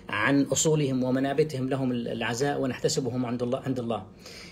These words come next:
آه، لكن هذه القضية، الجريمة القتل، في لها سياق،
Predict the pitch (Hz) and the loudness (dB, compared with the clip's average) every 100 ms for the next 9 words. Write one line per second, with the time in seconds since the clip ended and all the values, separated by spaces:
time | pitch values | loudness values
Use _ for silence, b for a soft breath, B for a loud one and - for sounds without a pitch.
0 | B - 127 123 123 120 139 233 233 202 | B -6 -2 0 0 2 4 6 6 2
1 | - - 147 240 190 - 143 131 120 - | 0 -2 2 4 4 2 0 0 0 -4
2 | - B B B 127 120 135 185 196 - | -10 B B B -6 0 2 4 2 0
3 | 117 165 - 135 - - - 285 185 202 | -2 -2 0 -2 -6 -4 2 4 4 4
4 | 185 113 | 0 -2